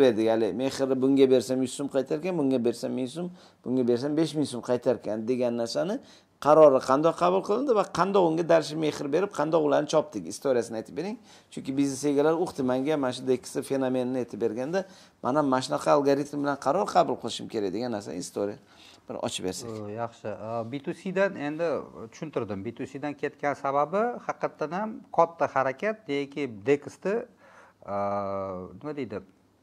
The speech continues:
Speaker 2: Suvenir sotib olmasangiz, ochingizda o'lmaysiz.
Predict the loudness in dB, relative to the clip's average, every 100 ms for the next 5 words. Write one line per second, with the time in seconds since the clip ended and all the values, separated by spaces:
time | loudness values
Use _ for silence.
0 | _ _ _ _ _ _ _ _ _ _
1 | -8 0 4 4 6 4 6 6 6 2
2 | -2 0 0 0 0 0 0 -4 -10 -16